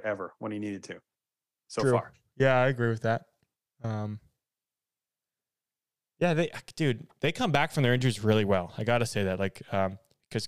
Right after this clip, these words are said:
Speaker 2: you're right, Big Q, I call him Big Q, even though he's not the real Big Q. Q's had, like, yeah, a ton of injuries, comes back, he's still competitive, it seems like, every time. Um, Ross has had some injuries to deal with too.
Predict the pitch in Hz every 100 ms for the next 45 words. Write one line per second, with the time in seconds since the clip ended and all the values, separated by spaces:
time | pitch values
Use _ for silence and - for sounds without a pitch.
0 | - 135 143 143 101 117 127 127 110 104
1 | 120 117 104 95 - 95 92 98 92 92
2 | 92 98 95 95 98 - 104 _ _ _
3 | _ - 151 156 151 135 135 156 95 -
4 | - - 139 120 120 117 127 131 120 110
5 | 110 104 - 120 113 107 107 107 95 120
6 | - 110 98 98 95 104 - 92 101 -
7 | _ _ _ _ - 104 98 98 - 123
8 | 120 151 131 120 113 110 107 101 - 101
9 | 101 107 - 107 117